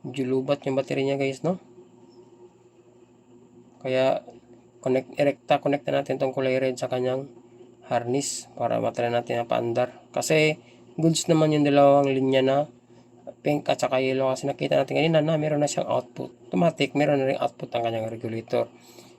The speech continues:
Kailangan natin panda rin, saka natin ma-prove kung goods pa rin, ka rin ang kanyang regulator at hindi naapektuhan, guys.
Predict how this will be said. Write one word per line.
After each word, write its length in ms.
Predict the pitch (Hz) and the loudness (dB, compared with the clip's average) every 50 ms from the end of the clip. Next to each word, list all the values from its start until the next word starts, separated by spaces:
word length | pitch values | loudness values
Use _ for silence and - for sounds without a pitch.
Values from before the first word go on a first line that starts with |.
| - - _ - - - - - | -20 -20 _ -20 -20 -20 -10 -4
Kailangan 320 | 139 143 165 185 202 208 | 4 6 8 8 8 8
natin 320 | 202 196 196 190 180 180 180 | 6 6 6 6 4 4 6
panda 240 | 180 170 170 170 170 | 4 6 6 6 4
rin, 320 | 165 165 165 165 170 165 | 4 2 2 0 -4 -6
saka 380 | - - - - 147 147 143 143 | -10 -12 -2 2 4 4 4 4
natin 180 | - 143 139 | 2 0 -2
ma-prove 480 | 135 131 - - 135 139 139 135 139 - | -2 -2 -4 -2 0 0 0 0 -2 -4
kung 240 | 139 127 123 123 123 | -2 -2 -2 0 0
goods 240 | 135 131 127 - | -2 -2 -2 -2
pa 160 | - 135 123 120 | -2 0 0 2
rin, 320 | 123 123 123 127 - - | 0 0 0 -2 -4 -4
ka 160 | - - 147 | -2 0 2
rin 80 | 147 147 | 2 2
ang 80 | - | 2
kanyang 220 | 135 131 131 139 139 | 2 2 2 0 0
regulator 480 | 135 147 151 165 170 170 175 165 165 156 | 0 0 2 2 4 4 4 4 6 4
at 160 | - - - | 2 0 0
hindi 240 | 143 139 135 147 139 | 0 0 0 0 0
naapektuhan, 720 | 135 131 127 127 - 127 120 - - 135 123 123 123 127 | 2 2 2 2 0 -4 -8 -6 -6 -2 -2 0 0 0
guys. 480 | 127 127 127 123 120 117 - - - | 0 0 -2 -2 -4 -6 -8 -10 -12